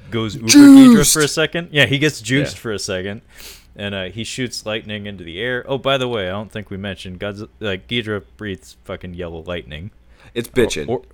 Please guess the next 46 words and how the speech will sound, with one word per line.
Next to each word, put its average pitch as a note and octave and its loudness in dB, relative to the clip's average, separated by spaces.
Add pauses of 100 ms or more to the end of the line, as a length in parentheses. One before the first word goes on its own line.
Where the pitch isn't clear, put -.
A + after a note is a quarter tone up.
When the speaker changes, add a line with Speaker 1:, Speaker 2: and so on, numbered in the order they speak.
Speaker 1:
or B2 0
Speaker 2:
This B2+ 0
Speaker 1:
grav-, G#2+ -6
gravity G#2+ -8
beams, F#2 -16
depending F2 -18
on E2+ -20
whatever E2 -18
Speaker 2:
I E2+ -20
Speaker 1:
interpretation. F2 -6
Speaker 2:
thought C3 4
it A2+ 0
worked G#2 -4
in B2 -4
this B2 -6
movie. A#2+ -4
It, - -6
some, D3 -4
it, C3+ -2
sometimes D3 -4
it C#3 -2
looks B2+ -2
like A#2+ -4 (120)
a A#2 -6
cartoon B2 -6 (100)
at B2 -6
point. B2 4
Like, A#2 -2
there's A#2 -4
certain A#2+ -6
shots B2 -4
where B2 -12
I'm - -10
like, A#2+ -8
"Eh, - -6
it C3+ -4
looks B2+ -6
kinda A#2 -8
like G2 -8
a F#2 -14
cartoon." G2+ -8
This A#2+ -2
point, D3+ -6
it G#2+ -2
looks F#2+ -8
bitchin'. D#2 -12